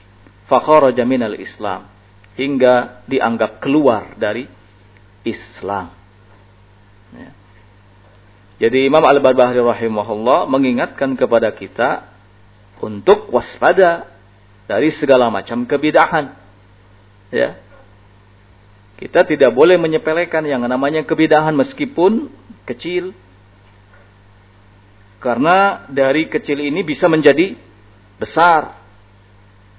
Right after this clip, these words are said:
Dan bid'ah yang kecil itu, ya, menyerupai kebenaran.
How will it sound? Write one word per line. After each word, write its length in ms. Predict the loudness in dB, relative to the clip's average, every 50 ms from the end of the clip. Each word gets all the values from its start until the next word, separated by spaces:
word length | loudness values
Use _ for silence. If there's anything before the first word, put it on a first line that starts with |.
| _ _ _ _ _ _ _ _ _ _ _ _ _ _ _
Dan 160 | 6 6 6 6
bid'ah 320 | 4 0 0 0 2 4
yang 160 | 4 4 4
kecil 400 | 2 -4 -4 -4 -4 -2 -2 -4
itu, 200 | -4 -4 -4 -4 -2 -2 0 0 0 0 0 -2 -8 -18 -20 -20 -20 -20 -20 -20 -20 -20 -20 _ _ _ _ _ _ -20 -20 -20 _ _ _ _ _ _ _ _ _ -20 -14
ya, 400 | -6 -2 2 4 4 4 2 -2 -8 -14 -20 -20 -20 -20 _ _ _ _ -20 -20 _ _ _ _ _ -20 _ _ -18 -4 4
menyerupai 640 | 6 8 8 8 8 6 6 6 6 6 6 6 4
kebenaran. 800 | 6 8 8 8 8 8 8 8 6 4 4 0 -4 -10 -14